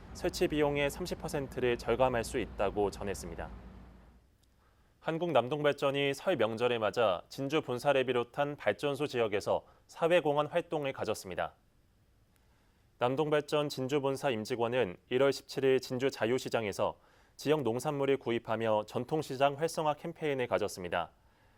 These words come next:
이날 직원들은 전통시장을 찾은 시민에게 방역 마스크를 전달하며 지역 상권 이용을 당부했습니다. 이와 함께 남동발전 나눔봉사단은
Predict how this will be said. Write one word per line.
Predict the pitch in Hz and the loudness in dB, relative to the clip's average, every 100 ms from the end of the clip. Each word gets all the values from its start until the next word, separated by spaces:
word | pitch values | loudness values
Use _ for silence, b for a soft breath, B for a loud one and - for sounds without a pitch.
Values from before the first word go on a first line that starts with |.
| b | b
이날 | 123 131 139 | -2 2 2
직원들은 | - 123 139 131 147 110 87 | 2 2 2 2 2 2 -2
전통시장을 | - 131 165 165 - 143 135 | -6 -4 -4 -6 -2 -2 -2
찾은 | - 127 147 | -4 -4 -4
시민에게 | - 147 139 123 117 120 | -4 -4 -2 -2 0 0
방역 | 117 117 131 135 | 0 -4 -2 2
마스크를 | 92 - - 127 | 0 0 -4 -2
전달하며 | 113 104 104 98 95 80 b b b - | -2 0 0 0 -4 -6 b b b -10
지역 | - 147 | 0 0
상권 | - 151 139 147 | 0 -4 2 2
이용을 | 101 107 113 120 123 | 4 2 2 2 -2
당부했습니다. | 107 107 107 - 90 90 80 _ b b b b - | -2 0 0 0 -6 -4 -4 _ b b b b 0
이와 | 127 143 | 2 4
함께 | 143 - 143 131 | 0 0 2 4
남동발전 | 101 131 156 147 135 143 123 | 2 2 2 2 2 0 2
나눔봉사단은 | 98 131 127 120 113 107 123 92 | 2 2 -4 -2 0 0 0 -4